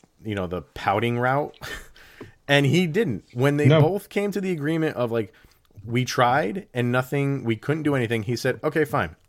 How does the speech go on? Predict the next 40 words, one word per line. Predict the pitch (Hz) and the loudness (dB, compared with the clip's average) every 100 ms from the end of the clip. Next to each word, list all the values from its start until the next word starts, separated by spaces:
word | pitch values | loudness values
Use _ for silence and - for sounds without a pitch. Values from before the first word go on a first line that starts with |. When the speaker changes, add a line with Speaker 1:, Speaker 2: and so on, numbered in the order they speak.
| - | -6
Speaker 1:
I | 101 110 | -2 0
will | 113 117 | 2 0
just | 110 110 113 | -2 -8 -12
play | - 107 107 107 | -8 0 2 2
the | 104 | -2
season." | - 120 101 87 82 _ _ _ _ _ _ | -4 -4 -2 -6 -10 _ _ _ _ _ _
And | 101 | -8
look | 120 156 | -8 -6
what | 226 | -8
he's | 131 | -6
done. | - 117 170 92 - - - | -6 -6 -6 -8 -12 -20 -12
I | - | -6
mean, | 120 123 | -2 0
he's | 131 | -2
got | 135 135 127 - _ _ 135 | 0 0 0 -2 _ _ -2
eighty-two | 147 180 180 170 175 | -2 -2 -4 -2 2
points | |
on | 104 | 6
the | 113 | 6
Speaker 2:
Eighty-two | 120 - 117 | 6 6 4
Speaker 1:
year. | 101 | 6
Speaker 2:
points, | 104 85 - - - - | 2 2 -4 -10 -8 0
yeah. | 85 147 | 2 2
Speaker 1:
Yeah. | 160 165 127 - - - _ | 0 -4 -6 -12 -20 -20 _
So | - 160 147 | -6 -2 0
you | 151 143 | 0 0
have | 160 165 | 0 0
him | 131 160 160 | 0 -2 -4
at | |
the | 135 | -6
top, | - 147 160 | -6 -4 -2
but | 135 | -2
you | 135 180 | -2 -4
have | 220 233 135 | -2 -4 -4
guys | 117 110 156 127 - 120 | -6 -4 -2 -2 -4 -12
up | 123 | -8
and | 151 127 | -4 -2
down | 117 131 135 | -2 0 -2
the | 117 | -2
lineup | 98 92 165 139 92 | -4 -4 -2 -2 -4